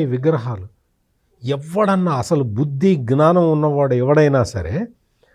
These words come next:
అంత పురాతన మందిరం, అంత ప్రాచీన మందిరం, అంత ప్రశస్తమైన మందిరాన్ని, అందులో ఉన్న విగ్రహాలని, దేవతామూర్తుల్ని గాలిగోపురం మీద ఉండటం అంటే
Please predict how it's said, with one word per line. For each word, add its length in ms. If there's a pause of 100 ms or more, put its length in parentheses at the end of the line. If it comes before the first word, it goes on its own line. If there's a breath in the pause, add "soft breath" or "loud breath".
(160)
అంత 240
పురాతన 600
మందిరం, 440
అంత 200
ప్రాచీన 680 (100)
మందిరం, 400
అంత 140
ప్రశస్తమైన 880
మందిరాన్ని, 760 (360)
అందులో 380 (100)
ఉన్న 180
విగ్రహాలని, 720 (100)
దేవతామూర్తుల్ని 1200 (420)
గాలిగోపురం 960
మీద 200 (140)
ఉండటం 420
అంటే 220